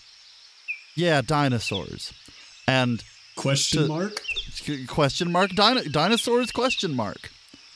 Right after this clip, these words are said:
Speaker 1: Um,
Speaker 2: You know the ones.
Speaker 1: you know the ones. To the left of you,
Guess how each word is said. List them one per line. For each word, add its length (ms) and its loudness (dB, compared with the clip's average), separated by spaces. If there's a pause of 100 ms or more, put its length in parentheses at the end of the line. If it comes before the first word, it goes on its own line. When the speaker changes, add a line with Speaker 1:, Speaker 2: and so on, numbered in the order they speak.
(280)
Speaker 1:
Um, 200 2
Speaker 2:
You 140 4
know 200 6
the 100 2
ones. 720 -2
Speaker 1:
you 100 -4
know 100 0
the 100 2
ones. 500 0
To 80 -2
the 80 -2
left 360 2
of 120 0
you, 400 0